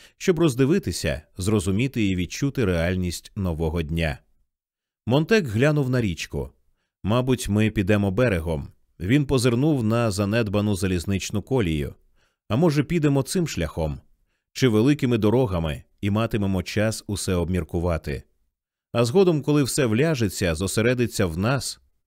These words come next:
воно знову вихлюпнеться назовні в наших словах і наших вчинках. Багато що буде неправильно, але багато що буде так, як треба. Тепер ми починаємо свій шлях. Ми споглядатимемо світ,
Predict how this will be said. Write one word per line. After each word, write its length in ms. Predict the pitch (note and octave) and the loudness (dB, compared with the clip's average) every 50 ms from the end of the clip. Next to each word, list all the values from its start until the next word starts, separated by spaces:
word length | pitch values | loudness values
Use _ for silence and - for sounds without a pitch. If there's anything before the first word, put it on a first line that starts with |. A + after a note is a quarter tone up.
| _ _ - | _ _ -8
воно 320 | F2 F#2+ A#2+ C#3 D#3+ D#3+ | -4 0 0 2 2 0
знову 340 | D3+ B2+ F3 G3+ F#3+ F3 F3 | 0 0 0 0 2 2 0
вихлюпнеться 680 | C#3 C3+ D#3+ D3 - A#2+ G#2 - - G#2 F#2+ - - A2 | 2 2 2 0 2 0 -2 0 0 -2 -2 -2 -2 -2
назовні 580 | G2+ G2+ F#2+ E2+ G2+ C3+ D3+ C3+ C3+ B2+ B2+ B2 | 0 0 -2 0 0 0 0 0 0 0 0 0
в 100 | G#2 G2+ | 0 0
наших 360 | G#2 G#2 G2+ - - F#2 - | -2 -2 -2 -2 -4 -4 -4
словах 600 | - - F#2+ F#2 E2+ D#2+ G2 A2 B2 - - - - | -4 -2 -2 -2 0 0 0 -2 -2 -4 -10 -12 -6
і 100 | - G2+ | -4 -2
наших 380 | G2+ F#2+ F#2 F2 - - - - | -2 -2 -2 -4 -4 -6 -8 -8
вчинках. 640 | - - - A2 G2+ F#2 E2 - C#2+ B1 - - _ _ _ _ _ _ _ _ _ _ _ _ _ _ - | -10 -6 -2 -2 -2 -2 -2 -4 -8 -8 -10 -14 _ _ _ _ _ _ _ _ _ _ _ _ _ _ -8
Багато 400 | - F2+ A2+ B2+ F3 G#3 G3+ F3 | -2 0 2 2 2 2 0 0
що 180 | D3 - - D#3+ | -4 -2 -2 0
буде 240 | D3 E3 E3 D#3 D3+ | 2 2 2 2 4
неправильно, 760 | C#3+ C#3 - D#3 E3+ F#3 F3 C3 G2+ E2+ D#2+ D#2 C#2+ - - _ _ | 2 2 0 0 0 0 0 0 0 0 -2 -2 -6 -6 -10 _ _
але 200 | - F2+ F#2+ F#2+ F2 | -4 -2 0 0 0
багато 420 | F2 F#2+ F#2 A2+ B2+ C3 - B2 | 0 0 0 0 0 0 -2 -4
що 220 | G#2 - - A#2+ G2 | -4 -4 -2 -2 -2
буде 280 | F2 G2+ G2+ - D#2+ | 0 0 0 -2 -2
так, 380 | - - - A#2+ C#3+ C#3+ - - - | -4 -2 -2 -2 -2 -4 -6 -12 -10
як 260 | - F2+ G#2 G2+ - - | -6 -4 -4 -4 -4 -4
треба. 440 | - G2 F#2 E2+ D2+ D#2+ D2 B1+ - _ _ _ _ _ _ _ _ _ _ _ _ - | -4 -2 0 0 0 0 -2 -4 -6 _ _ _ _ _ _ _ _ _ _ _ _ 0
Тепер 300 | - D#3 D3+ G#3 G3+ F#3+ | 0 2 4 4 4 4
ми 100 | F#3 D#3+ | 4 2
починаємо 560 | E3 D3+ - D3+ C#3 D3+ D#3 D#3 D3 C#3+ C3+ | 2 0 0 0 0 2 2 0 0 0 -2
свій 280 | - - A2+ B2+ B2+ | -2 -2 -2 -2 -2
шлях. 540 | A2+ - - G2+ E2+ D2+ C2+ - - - _ _ _ _ _ _ _ _ _ _ - | -2 -2 -2 -2 -2 -2 -2 -6 -10 -18 _ _ _ _ _ _ _ _ _ _ -6
Ми 200 | E2 F#2+ A2 A2+ | -2 0 0 0
споглядатимемо 880 | - - G#2+ F#2 F#2+ G2 F2+ E2+ G2+ A2+ - - G2+ G2+ G2 G2 F#2+ | 0 -2 -2 -2 0 0 0 0 0 -2 0 0 -2 0 0 0 -2
світ, 480 | F2 - - E2 F#2 G#2+ G#2 - - - | -2 -2 -4 -2 -2 -2 -2 -4 -8 -20